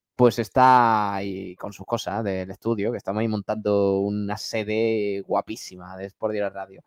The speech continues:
Gracias, gracias a todos. Bueno, me voy a leer algunos ome-, eh, algunos oyentes antes de nada. Le mando un saludo a Pepe Gavarri, que nos saludaba desde Montijo, a Aramis también, a Alfonso Ruiz Recio,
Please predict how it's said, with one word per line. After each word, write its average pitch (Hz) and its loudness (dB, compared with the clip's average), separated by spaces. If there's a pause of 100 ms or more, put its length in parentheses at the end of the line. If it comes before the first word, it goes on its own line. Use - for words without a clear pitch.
(440)
Gracias, 143 8
gracias 156 6
a 175 10
todos. 143 12
Bueno, 151 8
me 139 6
voy 151 8
a 170 8
leer 180 6
algunos 175 4
ome-, 165 2
eh, 151 0 (220)
algunos 147 -6
oyentes 147 -2
antes 139 -4
de 135 -2
nada. 151 2
Le 147 0
mando 139 0
un 143 0
saludo 139 6
a 131 2
Pepe 135 -2
Gavarri, 147 6
que 139 0
nos 127 0
saludaba 123 6
desde 127 2
Montijo, 143 4 (420)
a 113 0
Aramis 135 2
también, 147 2
a 127 0
Alfonso 135 2
Ruiz 127 4
Recio, 151 6